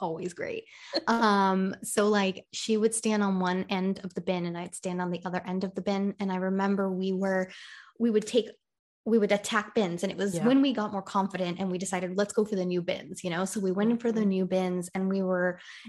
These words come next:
Speaker 1: digging through super, super fast. Anything that we, like, remotely were interested in, just throw it in your bag. We would just throw it in our bag really fast 'cause you, we can't even put carts there. We actually used our ikea bags and had 'em by our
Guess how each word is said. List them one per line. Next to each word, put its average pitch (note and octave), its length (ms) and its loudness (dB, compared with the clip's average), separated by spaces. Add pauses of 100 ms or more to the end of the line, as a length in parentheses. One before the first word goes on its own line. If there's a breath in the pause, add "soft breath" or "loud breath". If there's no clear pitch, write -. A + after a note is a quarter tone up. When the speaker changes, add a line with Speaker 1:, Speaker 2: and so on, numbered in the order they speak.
Speaker 1:
digging B3+ 320 6
through G3+ 220 0
super, G#3+ 260 -2
super G3+ 240 -4
fast. F3 420 -4
Anything A3+ 400 2
that F#3+ 180 2
we, F#3+ 180 2
like, F3 380 0
remotely F#3+ 680 0
were G3+ 100 0
interested G3 400 -2
in, F#3+ 120 -2
just - 160 -10
throw F#3 180 2
it F#3+ 100 4
in F#3+ 80 2
your F3 100 2
bag. D#3+ 340 -4
We F#3+ 80 -4
would E3 100 -8
just - 120 -12
throw F3 160 -2
it F3+ 60 0
in F#3 80 -2
our E3+ 120 -2
bag D#3 240 -6
really D#3+ 200 -6
fast G3 320 0
'cause A3+ 160 2
you, G3 160 -2
we G#3+ 80 2
can't B3 220 0
even G3 180 2
put - 220 -10
carts - 440 -4
there. C#3+ 160 -4
We F3+ 200 -2
actually F3+ 320 -2
used F3 160 -2
our D3 120 -4
ikea D#3+ 360 -6
bags G#3+ 360 -2
and F3 100 -4
had F3+ 140 -2
'em F3 100 0
by D3+ 160 -6
our D3+ 100 -6